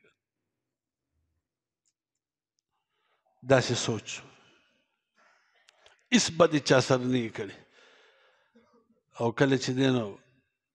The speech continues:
په بدر کې څه پوزیشن دی، احد کې غاښونه مبارک و، دا سفري او دا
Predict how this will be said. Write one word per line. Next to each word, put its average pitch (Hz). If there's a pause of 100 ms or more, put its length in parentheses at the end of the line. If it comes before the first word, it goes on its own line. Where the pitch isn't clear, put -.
(280)
په 123
بدر 156
کې 147
څه 156
پوزیشن 127
دی، 120
احد 143
کې 156
غاښونه 131
مبارک 123
و، 120
دا 113
سفري 139 (1300)
او 120
دا 123